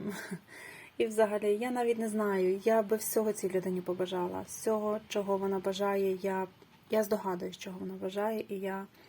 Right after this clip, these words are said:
дуже хочу, щоб це в її житті здійснилося. Е, адже всім нам саме цінніше дім, сім'я,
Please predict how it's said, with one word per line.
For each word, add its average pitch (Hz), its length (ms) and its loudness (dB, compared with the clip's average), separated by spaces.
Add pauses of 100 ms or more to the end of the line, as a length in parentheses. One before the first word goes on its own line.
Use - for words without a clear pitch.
(460)
дуже 208 200 2
хочу, 196 300 -2
щоб - 240 -4
це 208 160 2
в 196 60 -2
її 190 240 0
житті 185 320 -8
здійснилося. 185 760 -2 (1600)
Е, 233 280 2
адже 240 360 8
всім 254 420 6
нам 233 240 6
саме 226 300 2
цінніше 214 480 2
дім, 247 280 4
сім'я, 214 680 6